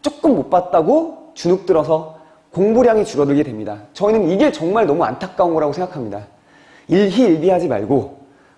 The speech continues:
정말 수능만 바라보고 실력을 키우는데 정말, 정말 애를 써라 라고 말씀을 해주셨으면 좋겠습니다. 저희도 그렇게 말하고 일 년 동안 그렇게 말하고 있기 때문입니다.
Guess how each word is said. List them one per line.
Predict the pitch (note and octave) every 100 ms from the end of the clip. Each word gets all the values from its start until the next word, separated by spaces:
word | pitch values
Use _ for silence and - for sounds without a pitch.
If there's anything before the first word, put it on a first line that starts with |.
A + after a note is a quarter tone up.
| _
정말 | - A#2+ A#2 C#3 G#3+ - -
수능만 | - D#4 D#4+ D4+ C#4 B3
바라보고 | - B2+ C3+ A2 B2+ G#2 - _
실력을 | - - D#4+ D#4+ D4+ D4+ C#4+ C#4+
키우는데 | - D4 B3+ A3+ A3 - - _
정말, | - D3+ G3 A3 F#3+
정말 | C3 C3+ E3 G3+ -
애를 | - F3
써라 | F#3 B2+ G#2+ - - _ _ _ _
라고 | - E3+
말씀을 | D3+ B2 - F#3 F3
해주셨으면 | F3 F3+ - C#3 B2+
좋겠습니다. | - - A#2 G#2+ - _ _ _ _ _ _
저희도 | - D#3+ G3 G3+
그렇게 | D#3 D#3
말하고 | C3 A#2 A#2+ A2+ G#2+ - - _
일 | C4 C4+
년 | C4+
동안 | A3 G#3+ F#3
그렇게 | C#3 C#3+ D#3 D3 - -
말하고 | C3 D#3+ D3
있기 | -
때문입니다. | B2+ D#3+ D#3 A2 G2